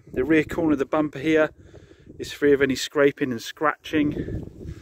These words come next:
That hasn't been scuffed. The rear light, again, is clear. There's no condensation or cracking or yellowing on it. As we look across the roof, nice and reflective. There's no dings or dents that are obvious there at all.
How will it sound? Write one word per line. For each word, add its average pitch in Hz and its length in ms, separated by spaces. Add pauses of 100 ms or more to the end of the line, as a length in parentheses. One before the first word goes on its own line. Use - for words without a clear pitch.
(480)
That 139 140
hasn't 135 280
been 131 180
scuffed. - 640 (1120)
The 120 100
rear 131 220
light, 147 360
again, 139 340
is 120 120
clear. 156 360
There's 139 160
no 147 160
condensation 151 720
or 117 80
cracking 139 440
or 123 80
yellowing 147 420
on 151 80
it. 151 120
As 147 140
we 160 80
look 156 160
across - 280
the 143 120
roof, 175 360 (220)
nice 139 300
and 117 80
reflective. 123 480
There's 117 120
no 127 140
dings 127 380
or 110 180
dents - 320
that - 100
are 123 120
obvious 120 320
there 127 240
at - 160
all. 135 200